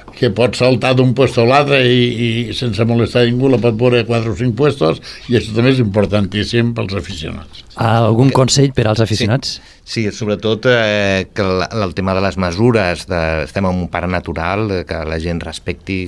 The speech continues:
Speaker 3: que, que tingui cura amb totes les deixalles i d'això, perquè, bueno, al final, si després, eh, volem tornar, doncs tenim que ser cívics per poder, perquè ens deixin tornar,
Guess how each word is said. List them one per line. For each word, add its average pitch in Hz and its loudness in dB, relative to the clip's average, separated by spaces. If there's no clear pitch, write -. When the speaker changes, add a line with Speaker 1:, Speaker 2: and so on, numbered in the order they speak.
Speaker 3:
que, 80 -4
que 76 -10
tingui 85 -4
cura 95 -2
amb 78 -6
totes 78 -6
les 80 -6
deixalles 85 -4
i 76 -6
d'això, 82 -6
perquè, 80 -10
bueno, 80 -10
al 80 -16
final, 80 -6
si - -6
després, 82 -2
eh, 80 -2
volem 98 2
tornar, 92 0
doncs 87 -2
tenim 82 -2
que 90 -2
ser 85 -4
cívics 90 -2
per 82 -6
poder, 78 -6
perquè 90 -4
ens 85 -4
deixin 101 0
tornar, 85 -2